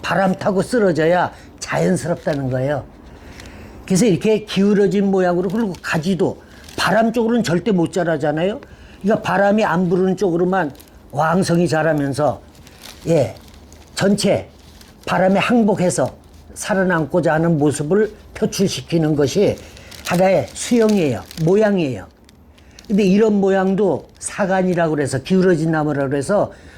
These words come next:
아주 운치 있게 재현할 수 있어요. 근데 그거는 다음 단계이고, 우선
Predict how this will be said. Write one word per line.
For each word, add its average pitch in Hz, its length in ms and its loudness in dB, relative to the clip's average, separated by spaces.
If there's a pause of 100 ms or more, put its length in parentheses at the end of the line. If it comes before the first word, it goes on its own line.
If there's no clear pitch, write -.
아주 165 440 0
운치 202 380 2
있게 202 220 0
재현할 165 380 0
수 175 140 -4
있어요. 135 380 -6 (640)
근데 196 200 2
그거는 202 440 2
다음 175 320 0
단계이고, 165 720 0 (500)
우선 214 460 2